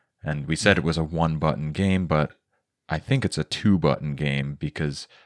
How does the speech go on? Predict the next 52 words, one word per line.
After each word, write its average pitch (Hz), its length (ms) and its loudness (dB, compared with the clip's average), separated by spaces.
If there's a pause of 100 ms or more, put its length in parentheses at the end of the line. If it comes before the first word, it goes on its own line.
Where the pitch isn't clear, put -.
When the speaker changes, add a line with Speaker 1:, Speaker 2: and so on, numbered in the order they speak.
Speaker 1:
the 85 100 0
D-pad, 82 580 4
you 80 80 -4
know, 80 80 0
you 80 140 0
Speaker 2:
Hmm. 127 60 4
Speaker 1:
consider 101 420 2
that 80 240 2
something 73 360 -6
separate, 101 520 -2 (360)
but 87 120 0
that 78 280 2
down 90 360 4
Speaker 2:
Hmm. 87 60 -2
Speaker 1:
button 76 440 2
on 73 300 -2
the 69 340 -4
D-pad 85 600 0 (440)
is 80 220 0
an 76 200 -4 (100)
Speaker 2:
Yeah, 92 100 0
Speaker 1:
integral 110 400 4
Speaker 2:
good 73 80 -6
point. - 0 -
Speaker 1:
part 76 280 0
of 62 80 -8
the 71 100 -6
controls, 71 680 -4
and 80 200 -4
they 135 80 4
Speaker 2:
Hmm. 131 100 6
Speaker 1:
could 104 140 2
have - 160 -4
put 87 180 -2
that 69 180 0
on 67 140 -6
the 69 60 -8
B 69 240 -8
button 67 340 -8
or 67 80 -8
C 64 220 -8
button, 64 440 -8 (680)
and 80 120 -2
it 64 80 -6
may 78 340 0
have 76 120 0
Speaker 2:
That's 76 160 2
true, 156 120 -2
Speaker 1:
actually 78 160 0
Speaker 2:
actually. 73 200 -4
Speaker 1:
been 69 300 -6 (380)
better 76 540 -2